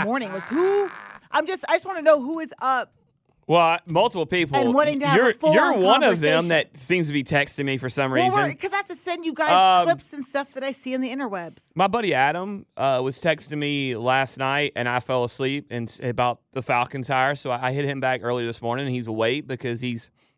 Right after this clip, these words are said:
Speaker 2: a functioning adult that has a job and a, and, and a child, and, and so, and then my buddy Sean,
Speaker 1: Don't shame
Speaker 2: who lives
Speaker 1: me
Speaker 2: in, uh, I
Speaker 1: for asking a question.
Speaker 2: No, I wasn't shaming you, but my buddy Sean, who was just listening to that last segment, who lives in my neighborhood,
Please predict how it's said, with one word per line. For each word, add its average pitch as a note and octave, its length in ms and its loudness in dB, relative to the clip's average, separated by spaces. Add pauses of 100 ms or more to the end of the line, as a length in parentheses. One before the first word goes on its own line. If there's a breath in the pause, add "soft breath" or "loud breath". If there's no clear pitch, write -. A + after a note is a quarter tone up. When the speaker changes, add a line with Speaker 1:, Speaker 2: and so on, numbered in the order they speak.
Speaker 2:
a - 80 -8
functioning C#3+ 480 -2
adult A#2 480 0
that B2 60 -2
has A#2+ 160 -6
a A2+ 40 -8
job A#2 460 0
and A#2 100 -6
a, G#2+ 40 -8
and, G#2+ 360 -8
and G#2+ 160 -6
a F#2 60 -8
child, A#2 520 -2
and, A2 280 -8
and G#2+ 220 -8
so, G#2 360 -2 (280 soft breath)
and C3 120 -2
then C#3+ 100 0
my C3+ 100 2
buddy C3 220 -2
Sean, D#3 640 0
Speaker 1:
Don't - 140 -18
shame - 260 -12
Speaker 2:
who D3+ 80 2
lives D3 280 2
Speaker 1:
me C#3+ 60 -4
Speaker 2:
in, C3+ 180 -8 (100)
uh, A#2 220 0 (640)
I B2+ 80 -4
Speaker 1:
for F#3 60 -12
asking F3 260 -18
a C3 60 -20
question. F3+ 580 -20
Speaker 2:
No, A#2+ 160 -6
I - 60 -6
wasn't A#2+ 280 -6
shaming A2 280 -6
you, G#2+ 240 -8
but C3+ 180 -2
my C#3 100 0
buddy C#3 220 0
Sean, F3+ 400 0
who C#3+ 160 -2
was C3+ 120 -4
just C3+ 140 -6
listening C3+ 360 -4
to A#2 60 -4
that A2 60 -4
last A2+ 240 -4
segment, G3 420 -4 (800)
who - 60 -4
lives C#3+ 180 4
in E3 60 -8
my F#3 100 -2
neighborhood, C#3+ 560 2